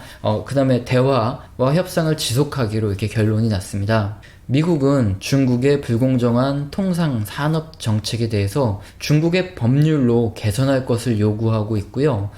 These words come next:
어, 중국은 이것을 법 개정이 아닌 국무원의 명령만으로 변경하겠다, 이렇게 주장하면서 결국 합의점을 찾지 못했습니다. 이에 따라 십 일부터 약 이천억 원 규모의 약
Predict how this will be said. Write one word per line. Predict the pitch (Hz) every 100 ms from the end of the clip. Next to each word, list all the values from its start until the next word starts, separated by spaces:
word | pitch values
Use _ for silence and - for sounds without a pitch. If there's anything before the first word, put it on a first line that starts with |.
| - - -
어, | 104
중국은 | 98 151 170 175 170
이것을 | 120 147 147 147
법 | - - -
개정이 | 147 143 120 120
아닌 | 92 101 113 110
국무원의 | - 131 135 139 127 120 123 117
명령만으로 | 104 101 127 160 147 113 107 110
변경하겠다, | 107 104 107 113 123 147 - - 98 101 101 - -
이렇게 | 135 135 147
주장하면서 | - 117 120 110 107 104 156 160 - -
결국 | 117 120 117 -
합의점을 | 190 202 151 120 113
찾지 | 151 - 113
못했습니다. | 110 - 107 101 92 98 95 - - - -
이에 | 127 143
따라 | 127 117 139 101 101 -
십 | - - 240
일부터 | 233 165 - 107 95 98 104
약 | 104 -
이천억 | 127 123 - 165 156 139
원 | 139 135
규모의 | 127 104 98 110 143 117
약 | 101